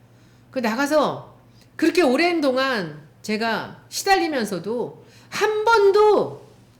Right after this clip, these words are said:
제 입장에 대해서 편하고자 연락을 하거나 한 적 없고요. 저쪽에서도 마찬가지고요. 제가 알아서 잘 해나가는 거지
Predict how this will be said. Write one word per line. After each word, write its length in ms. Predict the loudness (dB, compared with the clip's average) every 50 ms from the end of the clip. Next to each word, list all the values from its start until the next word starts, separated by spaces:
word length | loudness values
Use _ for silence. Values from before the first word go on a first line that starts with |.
| _ _ _ _ _ -20 -20 -20 -20 -20 -20 -20 -20 -20 -12 -2
제 280 | 2 4 4 4 4
입장에 600 | 2 0 -4 -2 0 0 0 2 0 -2 -2 0
대해서 200 | 0 -2 -2 -4
편하고자 800 | -6 -4 -2 0 0 0 0 -2 -2 -2 -2 -2 -2 -2 -2 2
연락을 480 | 2 2 4 2 2 0 0 -4 -6
하거나 240 | -6 -6 -6 -6 -6
한 140 | -6 -6 -4
적 180 | -6 -6 -6 -6
없고요. 400 | -10 -12 -8 -6 -4 -4 -4 -4
저쪽에서도 460 | -6 -6 -6 -6 -8 -8 -10 -12 -12
마찬가지고요. 840 | -14 -12 -10 -10 -10 -6 -6 -8 -8 -8 -12 -16 -14 -14 -14 -12 -14 -16 -18 -20 _ _ -20 -20 -20 _
제가 220 | -10 -2 0 0 0
알아서 260 | 0 0 -4 -4 -4
잘 240 | -2 -4 -2 -2 -2
해나가는 440 | -2 -2 -2 -2 -2 -2 -4 -4
거지 580 | -6 -6 -6 -6 -6 -6 -6 -6 -8 -10 -12